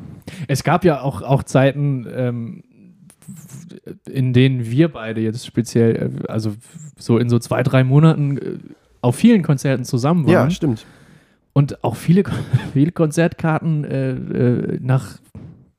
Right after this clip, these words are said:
Speaker 1: mehreren, äh, frischen Kaltgetränken dann, äh, direkt bestellt wurden.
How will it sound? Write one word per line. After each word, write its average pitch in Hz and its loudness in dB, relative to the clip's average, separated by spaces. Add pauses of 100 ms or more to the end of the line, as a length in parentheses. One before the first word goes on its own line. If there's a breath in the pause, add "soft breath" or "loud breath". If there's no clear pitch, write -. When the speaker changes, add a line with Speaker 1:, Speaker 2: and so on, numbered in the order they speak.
(380)
Speaker 1:
mehreren, 117 2
äh, - -12 (560)
frischen 131 -4
Kaltgetränken 110 0 (840 loud breath)
dann, 120 2
äh, 117 -4
direkt 135 0
bestellt 151 0
wurden. 107 -2